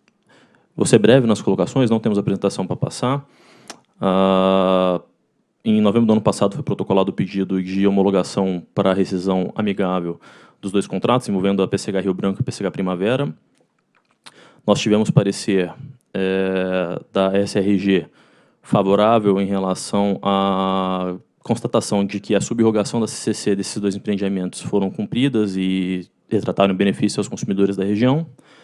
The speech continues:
Tivemos também parecer favorável pela S G T em relação ao benefício da redução da tarifa para o consumidor também da concessionária.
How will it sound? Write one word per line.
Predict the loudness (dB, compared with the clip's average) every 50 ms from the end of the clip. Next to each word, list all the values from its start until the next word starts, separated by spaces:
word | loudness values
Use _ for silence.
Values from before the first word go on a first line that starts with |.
| -20 -20 _ _ _ _ _
Tivemos | -4 0 2 2 2 2
também | 2 2 4
parecer | 4 2 0 2 0 0
favorável | 2 2 2 4 4 4 4 2 0 -6 -8 _ -20 -20 _ _ _ _
pela | 2 4 4 6 4 4 4 2
S | 2 -2 -2 -4 0
G | 2 2 2
T | 2 2 0 0 0 0 -4 -12 -14 _ _ _ _ _ _ _ -8 -2
em | -2 2
relação | 2 4 4 2 2 0 -2 -2 0 2
ao | 2
benefício | 4 4 4 2 2 2 2 2 0 0 0 -2 -4 -4 -4 -6 -4
da | -2 0 0
redução | 0 0 0 -2
da | -4 -2
tarifa | 0 -2 -2 0 -2
para | -4 -2
o | -4
consumidor | -6 -4 -2 -6 0 2 2 2 2
também | 0 -4 -2 -2
da | -4 -4
concessionária. | -6 -6 -8 -8 -8 -6 -4 -2 -2 -2 -2 -2 -2 -6